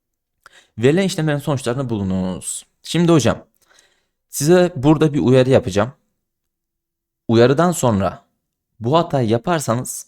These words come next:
vallahi bozuşuruz, billahi bozuşuruz. Köklü ifadelerde kesinlikle şöyle bir toplama yoktur. Hocam on sekiz ile otuz ikiyi toplayayım. Sonucu da kaç yazayım? Kök elli yazayım. Hocam böyle bir şey asla ama asla ama asla ama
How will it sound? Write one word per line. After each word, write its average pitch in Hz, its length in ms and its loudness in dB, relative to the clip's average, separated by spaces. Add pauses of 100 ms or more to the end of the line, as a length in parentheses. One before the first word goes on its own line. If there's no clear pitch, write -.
(180)
vallahi 120 460 -2
bozuşuruz, 110 640 -4
billahi 95 480 -4
bozuşuruz. - 640 -6 (1000)
Köklü 127 340 -2
ifadelerde 160 880 0 (100)
kesinlikle 156 640 -4
şöyle 143 340 -4
bir - 40 -16
toplama 131 360 -2
yoktur. - 460 -4
Hocam 120 440 -2 (360)
on 156 180 4
sekiz 117 440 -2
ile 113 320 0
otuz 113 280 -2
ikiyi 107 300 -6
toplayayım. 113 640 0 (300)
Sonucu 98 580 0
da 131 380 0 (260)
kaç 131 280 -2
yazayım? 101 560 -4 (140)
Kök 123 360 -2
elli 98 240 0
yazayım. 87 340 -6 (540)
Hocam 110 460 0
böyle 110 320 2
bir 92 80 -8
şey 90 260 -8
asla 98 480 -4
ama 95 200 -4
asla - 420 -4
ama 95 160 -4
asla - 380 -6
ama 95 220 -4